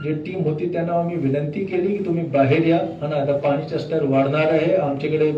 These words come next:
मेसेज इरिगेशन विभाग चाललेला आहे, पण ते गेले नाही. आणि शेवटी नंतर आम्हाला आठ तास तिथे एनडीआरएफचे जे जवान होते त्यांना अंधारमध्ये सकाळी सहा वाजता ते, त्यांनी, त्यांना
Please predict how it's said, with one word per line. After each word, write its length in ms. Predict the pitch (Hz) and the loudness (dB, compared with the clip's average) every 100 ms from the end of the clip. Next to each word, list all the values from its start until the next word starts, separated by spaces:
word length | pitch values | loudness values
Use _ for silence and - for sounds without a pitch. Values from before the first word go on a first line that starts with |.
| - - - - - - | -4 -10 -18 -18 -20 -8
मेसेज 380 | 139 135 160 160 - - - - - - | -2 0 0 -2 -6 -12 -18 -20 -20 -12
इरिगेशन 420 | 156 143 143 139 151 | -6 -4 -4 -4 -2
विभाग 320 | 143 139 143 | 0 0 0
चाललेला 360 | 147 139 139 | 2 2 4
आहे, 120 | 143 156 - - - - - - - - - - | 4 2 -4 -14 -20 -20 -20 -20 -20 -20 -20 -10
पण 160 | 156 160 180 | -4 -4 -2
ते 60 | |
गेले 380 | 170 151 160 185 | 0 4 4 4
नाही. 280 | 180 165 220 - | 2 2 -2 -4
आणि 220 | 151 170 | -6 -6
शेवटी 540 | 170 - 165 165 208 208 | -8 -2 2 2 2 0
नंतर 400 | 165 170 190 190 | 0 0 2 2
आम्हाला 340 | 170 160 175 190 | 2 2 2 2
आठ 360 | 165 170 170 165 | 4 2 2 0
तास 280 | 165 165 | 0 0
तिथे 220 | 160 - 170 160 156 | -2 -4 -2 -2 -4
एनडीआरएफचे 500 | 151 160 160 160 156 | -2 0 0 -2 -4
जे 140 | 156 | -2
जवान 320 | 147 143 147 | 0 0 0
होते 320 | 143 139 160 | 0 -2 -2
त्यांना 460 | 165 156 147 156 165 | -2 -2 -2 0 -2
अंधारमध्ये 1000 | 156 143 127 139 147 151 143 165 170 - - - - | -2 -6 0 0 2 0 0 0 -2 -6 -14 -18 -8
सकाळी 340 | 147 147 156 170 | -4 0 0 0
सहा 360 | - 160 170 | 0 0 2
वाजता 300 | 180 175 - 170 | 2 2 0 -2
ते, 360 | 156 160 156 | -2 -2 -2
त्यांनी, 580 | 156 147 156 170 165 - | -2 0 -2 -4 -6 -6
त्यांना 260 | 151 147 156 | -2 0 0